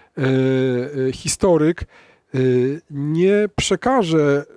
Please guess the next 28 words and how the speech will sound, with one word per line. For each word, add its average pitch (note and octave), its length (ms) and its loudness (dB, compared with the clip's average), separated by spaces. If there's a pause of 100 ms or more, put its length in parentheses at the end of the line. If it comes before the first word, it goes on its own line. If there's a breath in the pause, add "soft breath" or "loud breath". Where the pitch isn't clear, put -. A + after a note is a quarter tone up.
(140)
pism G3 320 -6
tego F3+ 240 -2
człowieka D#3 800 -2 (100)
czytelnikowi E3 640 -4
polskiemu, E3 680 -4
co G#3+ 160 -4
najwyżej, F#3+ 680 -2 (480 loud breath)
e, C#3+ 280 2
przeczyta G#3 360 -2
to G3 120 -2
po G3 140 -2
francusku, G#3+ 840 -2
a F#3 100 2
potem G3 280 -2
zrobi F3+ 260 -2
z D#3 60 -10
tego F#3 220 -2
jakieś E3+ 280 -4
wypisy G3 760 -2
i D3+ 60 -6
sam G3 200 -2
się G3+ 100 -4
będzie E3+ 260 -2
mądrzył E3+ 380 0
na C#3 100 -2
ten C3+ 180 -6
temat, A2+ 400 -8
tak? D3 280 -6